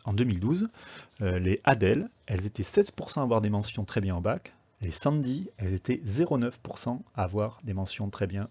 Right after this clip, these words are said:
au bac. Pourtant, on se dit, euh, je vois pas l'effet que peut avoir les lettres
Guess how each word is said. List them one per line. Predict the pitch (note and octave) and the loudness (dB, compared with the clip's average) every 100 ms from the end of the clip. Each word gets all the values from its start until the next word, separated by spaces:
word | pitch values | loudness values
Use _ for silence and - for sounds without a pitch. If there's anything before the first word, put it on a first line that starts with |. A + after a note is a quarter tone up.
| _ | _
au | A2+ | -6
bac. | - - - _ _ _ _ _ | -6 -12 -20 _ _ _ _ _
Pourtant, | - G#2 - D#3 | -6 -4 0 0
on | C3+ | 0
se | G2 | 0
dit, | G#2 D3+ F#3+ - - - - - | 0 0 -2 -8 -20 -20 -20 -10
euh, | G#2+ F2 E2+ | -4 0 0
je | F2 | 0
vois | G2+ G2+ | 2 6
pas | G#2+ | 6
l'effet | F#2 A#2+ - B2 D3+ - - - _ | 8 6 6 2 0 -2 -18 -20 _
que | - | 0
peut | A2 A2 | 6 6
avoir | G2 G2 A#2 A#2 - - | 6 4 2 0 -10 -8
les | G2+ F2+ F2+ F2 | -4 -2 -2 0
lettres | F2 A#2+ E3 - - | 4 4 4 -4 -16